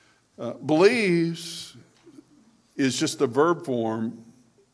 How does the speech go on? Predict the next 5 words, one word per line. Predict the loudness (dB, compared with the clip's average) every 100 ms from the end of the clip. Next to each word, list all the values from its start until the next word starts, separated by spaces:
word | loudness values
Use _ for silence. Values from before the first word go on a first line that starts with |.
| _
of | -8 -2
the |
noun | 0 2 0 -4
faith. | -4 -4 -4 -6 -12 -20 -20 -20 _ _ _ _ _ _ _ _ _ _ _ _ _ _ _ _ _ _ _ _ _ _ _ _ -2
Faith | 2 4 4 -2 -6 -12